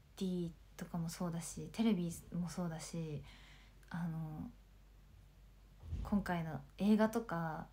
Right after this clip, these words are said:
今までちょっと出てたドラマとかも、なんか、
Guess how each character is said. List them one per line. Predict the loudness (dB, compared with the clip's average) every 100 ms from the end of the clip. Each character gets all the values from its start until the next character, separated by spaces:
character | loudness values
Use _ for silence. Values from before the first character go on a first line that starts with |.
| -18 -20 -20 -20 -20 -20 -20 -20 -20 -20 -10 2
今 | 6 8
ま | 8
で | 6 2 -2
ち | -8
ょ |
っ | -4
と | -2
出 | 0 -2
て | -6
た | -8 -4
ド | -2
ラ | 2
マ | 2 2
と | 0 -4
か | -4
も、 | 0 0 2 0 -4 -16 -20 -20 -20 -20 -20 -20 -20 -20 -2
な | 0
ん | 0
か、 | 0 0 0 -2